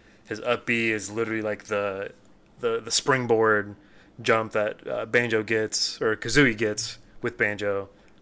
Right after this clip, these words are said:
uh, when they fly up from the, off the pad. Um, oh, it just looks so good.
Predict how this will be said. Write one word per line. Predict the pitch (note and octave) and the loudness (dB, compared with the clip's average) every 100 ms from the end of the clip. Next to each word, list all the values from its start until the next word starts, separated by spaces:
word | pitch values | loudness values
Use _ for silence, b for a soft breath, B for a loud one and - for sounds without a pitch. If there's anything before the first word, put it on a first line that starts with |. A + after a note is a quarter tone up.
| - | -8
uh, | G2+ G2+ | -4 -4
when | G2 | -4
they | G#2 | -4
fly | - A2+ | 2 2
up | G#2+ | 2
from | - | -4
the, | G#2 | -8
off | A2 G#2 | -6 -8
the | - | -6
pad. | A#2+ A#2+ A#2 A2+ A2+ B B B B B - | 0 2 2 -2 -6 B B B B B -6
Um, | G#2+ G2+ G2 F#2+ F#2+ F#2+ G2 - - - _ _ - - _ _ - - _ _ - | -4 -2 -2 -6 -8 -14 -18 -20 -20 -20 _ _ -20 -20 _ _ -20 -20 _ _ -4
oh, | A2+ G2+ G#2 | -4 -4 -8
it | A2 | -8
just | G#2+ | -6
looks | A2 | -4
so | - G#2 | -4 -4
good. | G2 F#2 | -6 -8